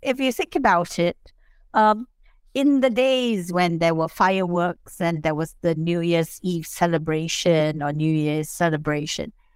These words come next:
the Padang was always one of those places where you would, people would gather to watch and to celebrate collectively as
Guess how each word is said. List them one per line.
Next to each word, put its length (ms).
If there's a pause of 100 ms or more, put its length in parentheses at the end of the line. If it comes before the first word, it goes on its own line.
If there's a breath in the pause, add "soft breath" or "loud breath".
(300)
the 80
Padang 500
was 220
always 520
one 200
of 160
those 300
places 680
where 220
you 180
would, 280 (500)
people 300
would 180
gather 480
to 200
watch 640 (1000)
and 220
to 120
celebrate 960 (580)
collectively 920 (1120)
as 480